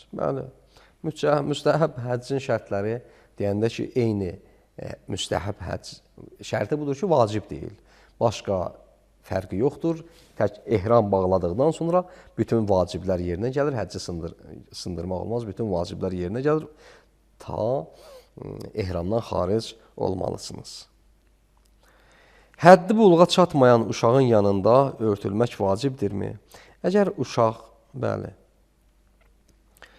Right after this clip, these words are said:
e, yaxşını, pisi bilirsə və sizin geyim tərziniz onun, e, təhrik edirsə,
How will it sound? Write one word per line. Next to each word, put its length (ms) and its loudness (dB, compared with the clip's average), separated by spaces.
e, 100 -8
yaxşını, 540 0
pisi 400 -4
bilirsə 600 0
və 320 2
sizin 460 -2
geyim 480 2
tərziniz 600 -6
onun, 400 2
e, 80 -6
təhrik 560 -6
edirsə, 540 -4